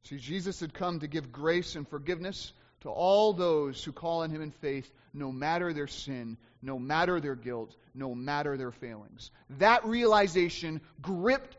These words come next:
the Apostle Paul and transformed his life. And so Paul taught this wonderful good news of God's grace to everyone he met. That's what the book of Acts is all about. That's what the <laughs> last part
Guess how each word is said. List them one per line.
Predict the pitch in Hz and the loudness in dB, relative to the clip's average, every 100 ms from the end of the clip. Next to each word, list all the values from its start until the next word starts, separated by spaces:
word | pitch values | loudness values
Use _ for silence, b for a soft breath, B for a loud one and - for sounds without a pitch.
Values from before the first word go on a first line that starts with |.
| - | -12
the | 165 220 214 - | -2 0 0 -2
Apostle | - 202 190 - 190 | -4 -2 -2 -2 -6
Paul | 170 196 190 185 135 - _ _ _ - | -2 0 2 2 0 -8 _ _ _ -8
and | 170 | -6
transformed | - 214 220 - 202 202 196 | -4 -2 -2 -4 -6 -2 -2
his | 156 | -2
life. | 165 185 151 B B | 0 2 0 B B
And | - 185 | -6 -4
so | - 190 | 0 0
Paul | - 277 277 233 | 0 2 6 6
taught | 214 - 208 240 | 4 4 4 4
this | 254 - | -2 -4
wonderful | 190 214 214 214 | -2 -2 -2 -2
good | 214 185 | 0 0
news | 180 185 180 | -4 -6 -6
of | 170 | 0
God's | 175 180 | 2 2
grace | 160 180 190 | 0 -2 -2
to | 240 - | -8 2
everyone | 254 247 214 202 | 2 4 0 0
he | 214 | 0
met. | 269 - - | 0 0 -4
That's | - | -16
what | 180 | -8
the | 160 | -6
book | 151 196 | -2 2
of | |
Acts | 240 294 - | 6 4 2
is | 175 | 0
all | 170 | 2
about. | 147 135 117 | 2 0 -2
That's | 156 214 | -4 -6
what | 208 | -2
the | 170 | 0
<laughs> | 180 | 0
last | 233 208 - | 0 -2 2
part | 202 214 | 4 4